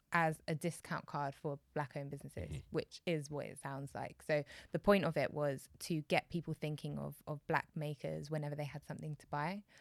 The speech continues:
Speaker 1: um, because we kind of identified that, you know, when things are trending on social media,
Speaker 2: Mm.
Speaker 1: everyone starts talking about, "What can I do?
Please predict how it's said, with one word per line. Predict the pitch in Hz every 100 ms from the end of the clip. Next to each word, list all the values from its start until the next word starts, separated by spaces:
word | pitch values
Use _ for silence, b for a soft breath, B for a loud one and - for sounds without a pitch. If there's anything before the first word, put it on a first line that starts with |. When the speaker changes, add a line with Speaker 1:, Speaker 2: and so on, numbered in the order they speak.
| B B B -
Speaker 1:
um, | 160 151 151
because | 160 - 170 151 143 143 - 165
we |
kind | 151 170 156
of | -
identified | 151 175 175 151 156
that, | - -
you | 160
know, | 151 143 143 - b b b b b - - - _ _ - 160 170
when | 180 185 202
things | - 220 208
are | 190
trending | - 156 160 151 143
on | 143
social | 147 147 151
media, | 147 143 143 147 - 165
Speaker 2:
Mm. | 87 170
Speaker 1:
everyone | 165 165 156 151
starts | - 147 143
talking | - 151 160
about, | 147 143 143
"What | 160 -
can | - 160
I | 156 151
do? | 147 151 147